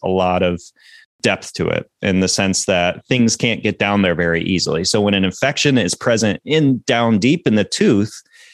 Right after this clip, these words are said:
just putting something right on top of the tooth for a couple seconds isn't necessarily gonna help with it. So that's why people do the oil pulling, is because it gets down deep into the tooth, and olive oil or coconut oil has some natural antiseptic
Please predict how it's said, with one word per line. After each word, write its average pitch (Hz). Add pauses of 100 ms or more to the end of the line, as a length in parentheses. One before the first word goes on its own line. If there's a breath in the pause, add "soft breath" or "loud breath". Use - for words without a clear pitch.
(160 soft breath)
just 143
putting 135
something 110
right 101
on 92
top 107
of 98
the 92
tooth 98
for 87
a 85
couple 101
seconds -
isn't 90
necessarily 92
gonna 78
help -
with -
it. - (400 soft breath)
So 120
that's 120
why 110
people 95
do 98
the 87
oil 139
pulling, 95
is 95
because 98
it 92 (300)
gets 120
down 104
deep 107
into 98
the 92
tooth, 101
and 87 (160)
olive 98
oil 98
or 85
coconut 98
oil 92 (320 loud breath)
has 117
some 104
natural 98
antiseptic 98